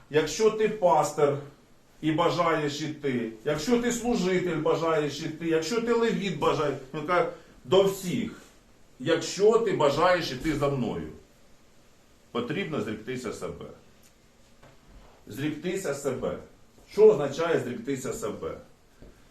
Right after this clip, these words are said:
А це й означає убить не своє тіло, а вбить своє я. Оте я горделиве,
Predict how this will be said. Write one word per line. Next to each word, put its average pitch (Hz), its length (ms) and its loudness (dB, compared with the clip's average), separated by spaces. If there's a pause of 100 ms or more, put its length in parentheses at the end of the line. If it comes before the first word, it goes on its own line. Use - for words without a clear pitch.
(180)
А 120 100 -2
це 185 140 0
й 180 40 2
означає 156 720 -2 (1200)
убить 160 520 -2 (400)
не 147 160 -2
своє 175 480 -4
тіло, 85 460 -10 (560)
а 123 120 -2
вбить 127 360 -2
своє 120 360 -4
я. 104 300 -4 (1200)
Оте 147 360 2
я 175 440 2 (540)
горделиве, 156 880 0